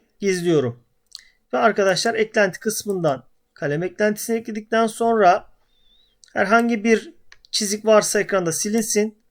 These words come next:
Kalemi kaldıralım. Hatta kalem, kalemi önce kaldıralım. Daha sonra bir silinmesi gereken bir şey varsa silinsin. Rengi belirleyelim. Renk butonda iyi. Kalemin kalınlığını belirleyelim.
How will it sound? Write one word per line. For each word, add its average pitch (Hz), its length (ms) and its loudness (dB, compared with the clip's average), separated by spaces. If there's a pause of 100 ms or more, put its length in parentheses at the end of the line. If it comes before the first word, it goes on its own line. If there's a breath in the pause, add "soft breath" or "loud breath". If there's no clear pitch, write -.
(240)
Kalemi 190 380 0
kaldıralım. 214 520 2
Hatta 180 300 -6
kalem, 202 420 -4 (200)
kalemi 180 320 -6
önce 196 280 -4
kaldıralım. 226 560 0 (300 soft breath)
Daha 214 180 4
sonra 190 320 0
bir 170 240 -4 (220 loud breath)
silinmesi 185 520 -4
gereken 165 360 -2
bir 160 60 -4
şey 160 200 -4
varsa 143 240 -4
silinsin. 185 540 -4 (500)
Rengi 196 400 0
belirleyelim. 226 640 4 (200)
Renk 196 420 -2
butonda 190 460 -2
iyi. 214 420 -2 (520 soft breath)
Kalemin 214 380 0
kalınlığını 214 580 6
belirleyelim. 226 600 4